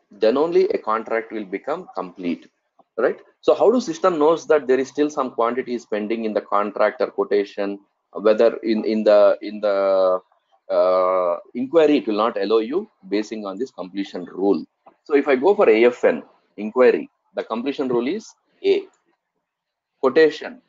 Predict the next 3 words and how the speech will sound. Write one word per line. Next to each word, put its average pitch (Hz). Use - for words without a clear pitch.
B. 113
Right? 120
But, -